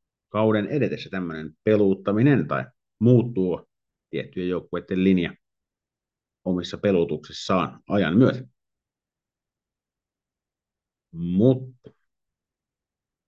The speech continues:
se on pääasia, että lajia kehitetään ja halutaan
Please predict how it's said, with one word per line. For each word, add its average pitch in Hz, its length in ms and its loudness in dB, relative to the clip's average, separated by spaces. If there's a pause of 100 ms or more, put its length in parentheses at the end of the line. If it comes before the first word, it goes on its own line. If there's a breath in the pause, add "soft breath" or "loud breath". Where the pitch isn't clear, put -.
(1400)
se 98 140 -6
on 85 340 -6
pääasia, 117 500 4
että 98 200 -6 (640)
lajia 151 320 0
kehitetään 123 600 -4
ja 107 160 -8 (960)
halutaan 113 600 -4